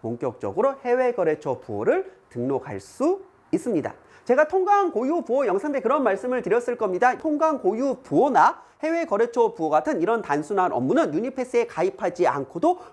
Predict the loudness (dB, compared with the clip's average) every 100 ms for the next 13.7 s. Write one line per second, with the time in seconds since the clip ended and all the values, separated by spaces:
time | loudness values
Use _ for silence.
0 | -2 2 2 2 0 0 -4 -2 0 2
1 | 2 0 -2 -2 -2 -2 -2 -4 -2 2
2 | 2 2 -8 -10 -8 -4 -4 -4 -8 -8
3 | -6 -8 -8 -8 -6 -2 -2 -2 -2 -2
4 | 0 0 0 -4 -14 -2 2 2 0 -8
5 | -2 0 2 0 -2 -4 0 0 0 0
6 | 0 0 -4 -8 _ _ _ _ _ _
7 | _ _ _ _ 4 4 4 0 -6 _
8 | _ _ -6 -4 -2 0 0 0 -4 -16
9 | -6 -4 0 0 2 0 -2 -2 0 0
10 | 2 2 0 2 0 0 -2 -2 0 2
11 | 2 0 -2 -6 0 0 0 -2 -4 -4
12 | -4 -2 2 0 0 -6 0 0 -2 -10
13 | _ _ _ 0 2 2 0